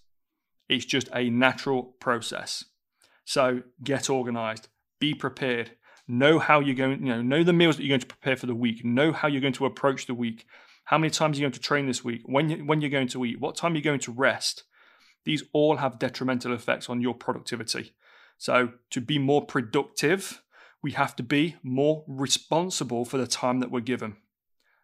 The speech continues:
So point three. Point four is your recovery. Now, recovery is huge.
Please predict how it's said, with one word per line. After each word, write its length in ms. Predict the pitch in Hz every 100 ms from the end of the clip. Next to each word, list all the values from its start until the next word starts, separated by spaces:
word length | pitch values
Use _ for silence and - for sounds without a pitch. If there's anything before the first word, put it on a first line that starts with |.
| _
So 300 | - 135 120 - _ _ _ -
point 220 | 135 120
three. 280 | 135 113 110 _ _ _ _ _ _ _ _ _ -
Point 200 | 160 156
four 300 | 165 160 170
is 180 | 165
your 140 | 139 143
recovery. 680 | 127 - - 135 127 107 - _ _ _ _ _ _ -
Now, 260 | 127 123
recovery 760 | 123 127 - 185 180 185 180 151
is 160 | 147 - _
huge. 840 | - - - - 175 131 104 -